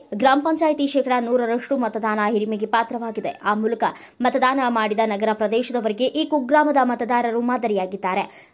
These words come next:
ಬಾಂಜಾರುಮಲೆ ಗ್ರಾಮದಲ್ಲಿ ಒಂದೂರ ಹನ್ನೊಂದು ಮತದಾರರಿದ್ದು, ನಿನ್ನೆ ಎಲ್ಲರೂ ಮತ ಹಾಕಿ ಎಲ್ಲರಿಗೂ ಆದರ್ಶವಾಗಿದ್ದಾರೆ. ರಾಜ್ಯದಲ್ಲಿ ಅರವತ್ತೊಂಬತ್ತು ಪಾಯಿಂಟ್ ಇಪ್ಪತ್ಮೂರು ಮತದಾನ ನಡೆದಿದೆ. ಈ ನಡುವೆ ರಾಜ್ಯದಲ್ಲಿ ಒಟ್ಟಾರೆ ಶೇಕಡಾ ಅರವತ್ತೊಂಬತ್ತು ಪಾಯಿಂಟ್ ಇಪ್ಪತ್ಮೂರರಷ್ಟು ಮತದಾನ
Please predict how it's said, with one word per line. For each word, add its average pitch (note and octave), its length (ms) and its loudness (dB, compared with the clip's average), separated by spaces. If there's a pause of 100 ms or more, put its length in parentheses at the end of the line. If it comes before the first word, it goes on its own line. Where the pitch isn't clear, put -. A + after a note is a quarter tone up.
(160)
ಬಾಂಜಾರುಮಲೆ B3 880 4
ಗ್ರಾಮದಲ್ಲಿ G#3+ 540 0
ಒಂದೂರ G#3+ 440 0
ಹನ್ನೊಂದು B3 440 -2
ಮತದಾರರಿದ್ದು, G#3 760 -2
ನಿನ್ನೆ C4 320 0
ಎಲ್ಲರೂ A#3 320 0
ಮತ A3+ 220 -2
ಹಾಕಿ A3 340 -4
ಎಲ್ಲರಿಗೂ C#4+ 400 2
ಆದರ್ಶವಾಗಿದ್ದಾರೆ. A3+ 880 0 (640)
ರಾಜ್ಯದಲ್ಲಿ D4 580 4 (160)
ಅರವತ್ತೊಂಬತ್ತು C4+ 580 2
ಪಾಯಿಂಟ್ B3+ 300 0
ಇಪ್ಪತ್ಮೂರು A#3 440 -2
ಮತದಾನ A3 460 -2
ನಡೆದಿದೆ. A3 440 -4
ಈ A#3+ 80 0
ನಡುವೆ A#3+ 320 0
ರಾಜ್ಯದಲ್ಲಿ A3 500 0
ಒಟ್ಟಾರೆ G#3 420 0 (340)
ಶೇಕಡಾ C4+ 420 4 (280)
ಅರವತ್ತೊಂಬತ್ತು C4 720 2
ಪಾಯಿಂಟ್ A3+ 300 0
ಇಪ್ಪತ್ಮೂರರಷ್ಟು A3+ 680 -4
ಮತದಾನ A3 420 -2